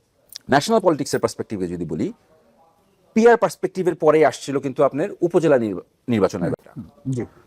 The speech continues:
Speaker 1: তো জামাতের পার্সপেক্টিভ থেকে আমি যতটুকু যেটা বুঝি, শক্তি দেখাতে চাচ্ছেন বিএনপিকে, বিএনপিকে প্রতিপক্ষ ধরে নিচ্ছেন, কারণ সবাই ধরে নিচ্ছে যে বিএনপি বোধহয় ক্ষমতায় এসে গেল। যদিও আমাদের নেতা তারেক রহমান বলছে যে এইবারের ইলেকশন খুবই, আহ, it will be very difficult, it will not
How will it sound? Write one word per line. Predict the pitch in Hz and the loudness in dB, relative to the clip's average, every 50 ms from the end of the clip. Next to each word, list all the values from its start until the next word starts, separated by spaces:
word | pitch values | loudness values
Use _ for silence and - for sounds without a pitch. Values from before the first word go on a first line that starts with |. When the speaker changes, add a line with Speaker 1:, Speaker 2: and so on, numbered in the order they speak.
| _ - | _ -4
Speaker 1:
তো | 202 | -4
জামাতের | 147 - 120 123 160 185 185 214 | 0 2 2 4 4 4 2 2
পার্সপেক্টিভ | 196 208 185 - - 214 - - 208 | 2 2 0 0 -4 -8 -8 -10 -12
থেকে | - 220 240 226 | -6 0 0 2
আমি | 180 185 202 | 2 2 0
যতটুকু | 185 202 - 196 202 196 208 | 0 0 0 -2 -6 -6 -4
যেটা | 196 190 208 | -2 -2 -2
বুঝি, | 185 175 196 175 214 - | -2 -2 -2 -2 -2 -4
শক্তি | - - - 190 - - 180 | -4 -2 -2 -2 -2 -2 0
দেখাতে | 160 151 151 147 131 131 | 0 0 0 0 -4 -2
চাচ্ছেন | 127 117 - - 175 185 165 | -2 -2 -2 -2 -4 -2 2
বিএনপিকে, | 143 139 123 110 101 - - - 76 | 2 2 2 0 -2 -8 -10 -8 -4
বিএনপিকে | 90 120 110 104 110 113 | -2 -2 -2 -2 -4 -6
প্রতিপক্ষ | - - 104 - - - - - | -4 -4 -4 -4 -4 -4 -2 0
ধরে | 101 120 123 | 0 0 0
নিচ্ছেন, | 131 135 - 208 | -2 -4 -6 -4
কারণ | 240 208 | -4 -2
সবাই | - 208 226 254 269 262 | 2 4 4 4 4 4
ধরে | 190 214 220 | 2 -2 -2
নিচ্ছে | 208 214 - 220 | -4 -6 -8 -6
যে | 233 | -4
বিএনপি | 190 196 196 180 190 | -2 0 0 0 0
বোধহয় | 180 180 175 | -2 -2 0
ক্ষমতায় | 156 156 151 151 135 | 0 0 0 2 0
এসে | 120 107 110 | 0 0 -2
গেল। | 85 82 87 | -4 -2 0
যদিও | 92 143 165 196 196 | 2 2 4 4 2
আমাদের | 170 160 160 156 165 | 2 2 0 -2 -2
নেতা | 165 156 156 | -2 -2 0
তারেক | 156 147 147 143 | 0 0 0 0
রহমান | 147 147 151 | 0 -2 -2
বলছে | 143 135 131 - 185 180 | -2 -2 -4 -2 -2 0
যে | 160 | 0
এইবারের | 143 139 131 139 143 151 | 2 2 2 2 2 2
ইলেকশন | 139 120 123 - - 170 190 - _ _ _ _ _ _ _ _ _ - | 0 0 -2 -2 -4 -8 -10 -10 _ _ _ _ _ _ _ _ _ -6
খুবই, | - - 220 190 202 190 151 120 - _ _ _ _ _ _ - | 0 0 2 2 2 0 -2 -4 -8 _ _ _ _ _ _ -6
আহ, | - - 113 107 101 92 - - | -2 2 2 4 4 2 0 -2
it | 120 | -8
will | - 131 127 123 | -8 -6 -6 -4
be | 123 | -2
very | 107 185 214 202 160 | 2 2 2 2 0
difficult, | 107 - 110 - - - _ _ _ _ _ - | -4 -6 -10 -14 -20 -20 _ _ _ _ _ -10
it | 117 | -6
will | 135 123 | -2 0
not | 147 165 | 0 0